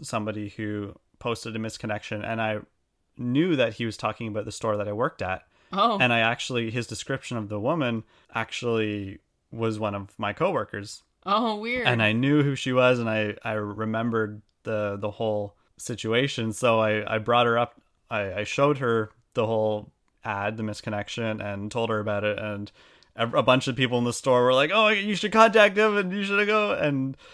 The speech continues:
Speaker 1: so she did. She contacted him, and they went out on a date, and that was that. But nothing came of it, but it, it
Speaker 2: Oh.
Speaker 1: still worked out, and it was really funny to see somebody that you knew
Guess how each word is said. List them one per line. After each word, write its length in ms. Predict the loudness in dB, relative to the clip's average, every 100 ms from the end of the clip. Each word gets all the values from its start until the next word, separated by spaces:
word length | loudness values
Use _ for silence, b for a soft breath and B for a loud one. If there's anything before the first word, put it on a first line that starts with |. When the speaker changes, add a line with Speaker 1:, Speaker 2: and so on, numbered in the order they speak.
| B B B -14
Speaker 1:
so 600 | 4 10 12 12 10 6
she 220 | 0 2
did. 320 | 6 6 6
She 100 | 2
contacted 640 | 2 4 6 4 4 2 4
him, 240 | 4 4
and 220 | 0 0
they 100 | 0
went 160 | 0 0
out 160 | 0
on 160 | 0 -2
a 80 | -4
date, 360 | -6 -6 -8
and 380 | -8 -8 -8 -10
that 120 | -10 -10
was 140 | -8
that. 340 | -8 -6 -8
But 240 | -8 -8 -10 _ -4
nothing 280 | -2 -2 -2
came 240 | 2 2
of 120 | 2
it, 200 | 0 0
but 140 | 2 4
it, 40 |
it 260 | 4 2 0
Speaker 2:
Oh. 20 |
Speaker 1:
still 320 | 4 8 8
worked 260 | 8 4 6
out, 200 | 6 6
and 80 | 2
it 60 |
was 120 | -2 2
really 220 | 2 2
funny 340 | 2 0 0
to 120 | -4 -8
see 400 | -6 -4 -4 -4
somebody 400 | -4 -4 -4 -4
that 120 | -4
you 140 | -6
knew 460 | -4 -4 -4 -4